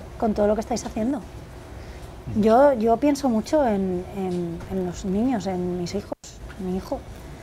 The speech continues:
Speaker 1: ¿Qué estáis haciendo? ¿Qué estáis provocando? ¿Qué estáis jugando?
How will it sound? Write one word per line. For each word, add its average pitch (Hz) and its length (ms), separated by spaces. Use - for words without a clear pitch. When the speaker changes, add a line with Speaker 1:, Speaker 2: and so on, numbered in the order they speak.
Speaker 1:
¿Qué - 80
estáis 247 400
haciendo? 285 540
¿Qué 233 80
estáis 320 280
provocando? 269 640
¿Qué 247 60
estáis 302 280
jugando? 247 600